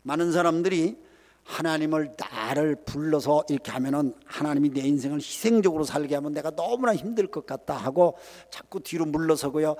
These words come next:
하나님의 부르심 앞에 우리는 적극적으로 순종하지 못할 때가 많이 있어요.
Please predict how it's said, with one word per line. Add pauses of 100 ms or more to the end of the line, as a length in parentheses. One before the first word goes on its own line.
(200)
하나님의
부르심
앞에
우리는
적극적으로
순종하지
못할
때가
많이
있어요.